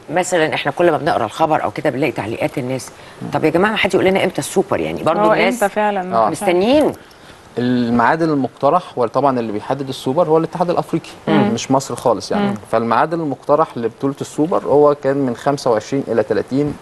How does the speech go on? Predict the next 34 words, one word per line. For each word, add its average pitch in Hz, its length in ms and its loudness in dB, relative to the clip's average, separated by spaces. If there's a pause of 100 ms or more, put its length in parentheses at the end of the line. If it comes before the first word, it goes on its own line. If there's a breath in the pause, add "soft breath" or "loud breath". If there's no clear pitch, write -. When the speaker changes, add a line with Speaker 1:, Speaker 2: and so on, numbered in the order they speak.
(200)
Speaker 3:
ستة - 360 -2 (300)
Speaker 1:
مم. 139 220 -2
Speaker 3:
ال-، 101 280 -2
الشهر 120 360 0
اللي 90 180 -4
جاي. 92 220 2 (560 loud breath)
ولكن، 143 460 2 (240)
آه، 107 320 2 (200)
آه، 95 240 0 (120)
أنا 127 120 2
شايف 143 320 4
إن 120 120 0
الميعاد 107 300 0
ده 131 60 2
صعب 123 320 2
جدا 120 200 -4
يتعمل 104 540 -2 (120)
فيه 113 60 -6
سوبر، 139 300 2
وده 117 180 6
ميعاد 123 260 2
مقترح 117 380 0
مش - 140 -14
ميعاد 107 220 0
رسمي 101 280 -2
يعني. 123 140 -6
Speaker 2:
مم. 185 240 -2 (200)
Speaker 3:
لأن 110 200 2 (180)
ال-، 104 320 0
الأجندة 139 540 2
ال-، 131 280 -2
الدولية 104 640 4
والارتباطات 107 580 0
بتاعة 107 340 -2